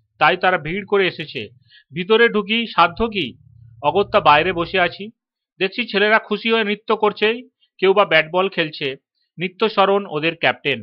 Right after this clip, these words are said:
হাট। কুমোরপাড়ার গরুর গাড়ি, বোঝাই করা কলসি হাঁড়ি,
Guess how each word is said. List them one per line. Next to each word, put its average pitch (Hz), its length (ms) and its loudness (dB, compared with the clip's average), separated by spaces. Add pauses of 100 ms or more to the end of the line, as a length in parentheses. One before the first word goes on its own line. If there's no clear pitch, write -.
(2000)
হাট। 160 340 4 (1700)
কুমোরপাড়ার 196 720 6
গরুর 185 400 0
গাড়ি, 180 300 2 (420)
বোঝাই 180 420 2
করা 180 220 6
কলসি 175 420 -2
হাঁড়ি, 165 280 0